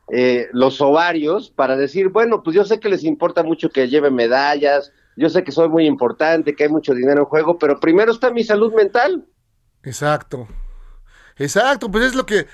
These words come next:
Speaker 2: este, u-, uno tiene, uno tiene que, que aprender a escuchar. De pronto ya, este, como nos burlamos mucho, bueno, de, de los millennials, que todo les duele, que, que son la generación de cristal,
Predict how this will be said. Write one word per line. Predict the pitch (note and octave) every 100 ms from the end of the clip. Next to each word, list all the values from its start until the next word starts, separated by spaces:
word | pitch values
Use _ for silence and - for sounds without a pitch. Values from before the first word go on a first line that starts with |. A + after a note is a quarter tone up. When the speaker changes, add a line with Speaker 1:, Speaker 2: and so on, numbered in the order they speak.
| - -
Speaker 2:
este, | - D3 - D3+ D3+ D3+
u-, | C3 - E3+ -
uno | G3 A3+
tiene, | G3 G#3+ G#3+ F3+ C3 A2 _ _ _ _ - - _ -
uno | A3+ D4+
tiene | D#4 D#4+
que, | B3+
que | F3
aprender | F3+ F3 F3 G#3+
a |
escuchar. | B3+ - D3 F3+ G3+
De | F3+
pronto | - G#3 A#3
ya, | F#3+ F#3 F#3+ F#3+ D#3+
este, | D3 - C#3 B2+ B2 A#2+ A2+ _ _ _ _ _ _ _ _ _ _
como | D3+ D#3+
nos | D#3
burlamos | C3+ E3+ G#3+ A#3 G3+
mucho, | A3 A3 G#3 B2
bueno, | A2 G#2 - C#3+ C3+ C3+
de, | B2+ C3
de | C3
los | C#3 B2+
millennials, | D3+ D#3+ F3 F3+ F3+ E3 C#3+
que | C#3+
todo | E3 E3+
les | C#3+
duele, | C3 C#3+ D3 D3 C#3
que, | B2+ B2 - - _
que | -
son | B2 F3
la |
generación | E3 D3 C3+ C3+
de | E3
cristal, | - B2+ - C#3 C3 C3 C3+ C3+